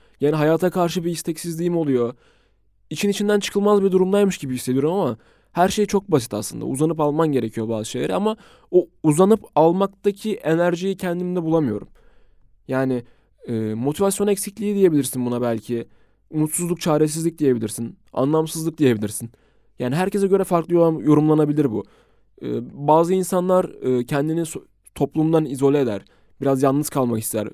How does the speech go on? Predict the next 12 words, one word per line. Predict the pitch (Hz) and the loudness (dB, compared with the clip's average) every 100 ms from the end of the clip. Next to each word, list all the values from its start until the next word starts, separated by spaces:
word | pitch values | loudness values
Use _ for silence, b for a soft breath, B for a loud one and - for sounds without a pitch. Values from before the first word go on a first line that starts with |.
| - | -10
Bu | 120 135 160 | -4 -2 0
izolasyon | 147 147 156 - 175 160 b b b _ | 2 6 4 4 0 -2 b b b _
onlara | - 131 131 147 | -4 -2 2 4
iyi | 151 | 4
gelebilir. | 151 127 110 110 - _ _ _ _ _ _ 120 | 4 4 0 -4 -10 _ _ _ _ _ _ -8
E, | 107 123 | -6 0
bazıları | 151 185 208 214 208 | 2 2 2 0 0
da | 220 220 | 0 -2
tam | 214 170 175 | -2 -2 -2
tersi | 196 185 - 190 | -2 -2 -2 -4
fiziksel | 165 170 190 185 | -4 -4 -2 2
ve | 190 196 | 2 2